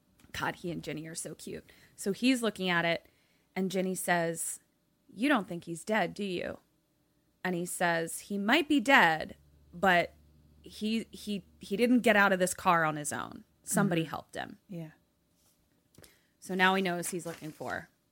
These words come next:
Speaker 1: somebody who saw him in the car. Uh, cut back to Paul. Right before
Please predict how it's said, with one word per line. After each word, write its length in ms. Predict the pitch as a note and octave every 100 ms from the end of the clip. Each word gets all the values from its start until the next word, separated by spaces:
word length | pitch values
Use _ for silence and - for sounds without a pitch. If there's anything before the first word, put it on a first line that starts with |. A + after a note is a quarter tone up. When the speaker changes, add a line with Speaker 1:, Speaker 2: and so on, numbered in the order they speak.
| _ _
Speaker 1:
somebody 340 | - F#3 F3
who 120 | F3 D#3+
saw 260 | - D3+
him 280 | D3+ C3 D#3 _ _ _ _ _ _ _ _ _ _ _ _ -
in 80 | F3+
the 80 | -
car. 300 | - - - _ _ _ _ _ _ _ _ _
Uh, 380 | F#3+ F3 E3 F2 - _ _ _ _ _ _ _ _ _ _ _ _ _ _ _ _ _ _ _
cut 280 | D#4 F4
back 260 | - G#3 G#3
to 120 | -
Paul. 540 | A3 - E3+ - - - _ _ _ _ _ _ _ _ _ _ _ _ _ _ _ _ _ _
Right 420 | F3+ F#3+ D4+ G4 -
before 680 | F4+ - C4 A3 F#3 A3